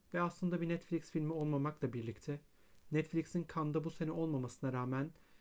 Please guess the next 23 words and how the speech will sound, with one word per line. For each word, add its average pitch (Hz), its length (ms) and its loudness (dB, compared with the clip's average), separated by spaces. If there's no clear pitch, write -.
daha 143 260 0
gösteriminden 151 840 2
hemen 160 340 2
sonra 131 420 0
aldığı 127 600 0
ve 135 160 4
Afrika'da 170 640 2
bir 160 140 4
açılım 156 340 0
yapmak 127 320 0
için 127 220 -4
de 120 100 2
biraz 120 280 0
da 123 100 2
bunu 123 140 0
yaptığı 127 420 -2
bir 160 60 4
ilk 147 160 2
film 123 200 -2
olan 147 220 0
Atlantik'i 135 480 -2
konuşmak 131 420 -6
istedim. 127 320 -4